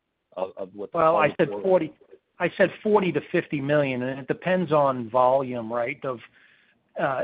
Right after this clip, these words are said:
Speaker 2: interactions that you'd see. But, um, as we model this thing out in a return to normal activity levels, that's what we would see is to be the impact from these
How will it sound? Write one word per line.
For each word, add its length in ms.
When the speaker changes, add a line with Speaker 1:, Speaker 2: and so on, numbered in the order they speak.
Speaker 2:
interactions 760
that 200
you'd 240
see. 240
But, 320
um, 240
as 140
we 160
model 460
this 180
thing 200
out 260
in 80
a 80
return 460
to 60
normal 440
activity 480
levels, 420
that's 220
what 160
we 140
would 260
see 240
is 180
to 60
be 140
the 220
impact 500
from 160
these 140